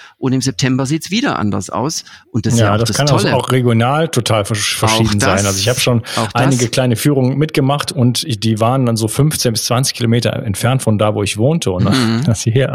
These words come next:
Speaker 2: half mir gar nicht.
Speaker 1: Ja, leider. Das ist andererseits, was heißt leider? Das ist das Tolle, das ist diese Vielgestaltigkeit.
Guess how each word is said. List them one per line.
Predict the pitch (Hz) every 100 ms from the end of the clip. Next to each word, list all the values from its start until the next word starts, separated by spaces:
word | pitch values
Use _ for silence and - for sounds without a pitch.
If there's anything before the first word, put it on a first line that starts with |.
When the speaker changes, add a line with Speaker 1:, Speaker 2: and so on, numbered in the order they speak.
| 113
Speaker 2:
half | 143 185 -
mir | 92
gar | 87 85 78
nicht. | 76 - - -
Speaker 1:
Ja, | 107 127 151
leider. | - 110 160 117 - - - -
Das | 117 -
ist | 143 - - -
andererseits, | 151 139 143 151 151 127 135 135
was | 131 120
heißt | 117 131
leider? | 147 185 - 101
Das | - 120 135
ist | - -
das | 113
Tolle, | - 165 175 - - - - -
das | 120 113
ist | 110
diese | 120 113
Vielgestaltigkeit. | 101 214 214 113 95 95 95 - 101 95